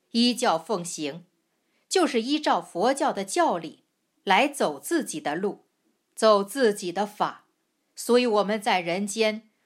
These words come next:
不能说自己开悟，只是某一个局部开悟。师父给大家讲常见和断见。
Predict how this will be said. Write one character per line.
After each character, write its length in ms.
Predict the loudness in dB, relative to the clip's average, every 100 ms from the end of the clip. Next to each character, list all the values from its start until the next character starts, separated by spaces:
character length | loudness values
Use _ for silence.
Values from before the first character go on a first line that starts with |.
| _
不 220 | 2 2
能 240 | 0 -2
说 320 | -4 0 0 0
自 240 | -2 -4
己 180 | -4 -12
开 320 | -6 -2 -2
悟， 300 | -2 -8 -14 _ _ _ _ _
只 200 | 2 4
是 180 | 4 0
某 220 | 0 0
一 120 | -2
个 360 | -2 0 0 -2
局 320 | -4 0 0
部 280 | 0 -2 -6
开 340 | -6 -2 -2 -2
悟。 300 | -6 -14 _ _ _ _ _ _
师 240 | -4 0 0
父 120 | -2
给 160 | -4
大 200 | 0 0
家 240 | 0 -2 -4
讲 380 | -4 -6 -6 _ _ _ _ _
常 420 | -4 2 2 2
见 460 | -2 -2 -2 -4 _
和 200 | -2 -2
断 360 | 2 0 0 -4
见。 300 | -8 -10